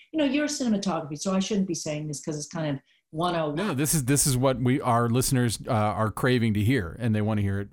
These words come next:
Speaker 2: obviously, from people
Speaker 1: You know,
Speaker 2: like
Speaker 1: we
Speaker 2: you
Speaker 1: just
Speaker 2: with
Speaker 1: do
Speaker 2: that
Speaker 1: too much
Speaker 2: experience.
Speaker 1: editing, just too much cutting all the time. You know, sometimes you have to because the performances require it.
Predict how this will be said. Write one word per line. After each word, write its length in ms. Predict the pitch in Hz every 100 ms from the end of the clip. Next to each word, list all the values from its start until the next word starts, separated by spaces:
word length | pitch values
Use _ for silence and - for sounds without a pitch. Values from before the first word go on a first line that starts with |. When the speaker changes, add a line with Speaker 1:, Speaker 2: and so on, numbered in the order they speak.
| 101
Speaker 2:
obviously, 440 | 98 - - 208
from 140 | -
people 200 | 202 202 277
Speaker 1:
You 40 |
know, 20 | 302
Speaker 2:
like 60 |
Speaker 1:
we 40 | 339
Speaker 2:
you 60 | -
Speaker 1:
just 140 | -
Speaker 2:
with 60 | 381
Speaker 1:
do 80 |
Speaker 2:
that 80 | -
Speaker 1:
too 140 | - 392
much 80 | 131
Speaker 2:
experience. 260 | 127 330
Speaker 1:
editing, 380 | 403 - 143 - _ -
just 240 | 359 349 -
too 180 | 370 392
much 300 | 415 - -
cutting 360 | 285 381 339
all 160 | 208 165
the 80 | 156
time. 440 | - 151 127 123 - _ -
You 100 | 285
know, 80 | 233
sometimes 480 | 226 285 294 262 226
you 80 | 196
have 380 | - 143 - -
to 340 | 277 349 370
because 480 | 254 220 202 180 156
the 60 | 156
performances 760 | - 110 165 175 185 190 196 175
require 500 | 175 - 160 175 220
it. 180 | 269